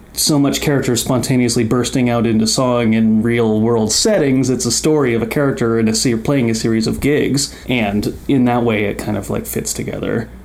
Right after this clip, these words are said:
pretty nicely. I mean, I, I think a pretty s-, significant, what is there, nine, I think there's nine songs by Hedwig, and give or take, as well as a handful of Tommy Gnosis songs.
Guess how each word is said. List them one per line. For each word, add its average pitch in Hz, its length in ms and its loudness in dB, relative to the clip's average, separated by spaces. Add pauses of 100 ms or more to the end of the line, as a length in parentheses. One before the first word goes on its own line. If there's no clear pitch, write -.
(420)
pretty 107 180 -2
nicely. - 540 -4 (720)
I 147 120 0
mean, 139 200 2
I, 135 240 0
I 143 60 2
think 160 260 0
a 127 140 0 (280)
pretty 196 300 0
s-, - 220 -2 (440)
significant, 127 760 0
what 127 180 2
is 113 120 -2
there, 110 120 2
nine, 151 520 2 (420)
I - 40 -10
think 143 120 2
there's 113 100 0
nine 135 400 2
songs 117 500 2
by - 180 -2
Hedwig, 113 380 2
and 113 300 2
give 139 160 2
or 143 60 0
take, 120 340 -2 (180)
as - 160 0
well 151 300 4
as 123 140 2
a 117 80 2
handful 117 560 0
of 107 240 -2
Tommy 127 260 0
Gnosis 135 400 2
songs. - 560 -4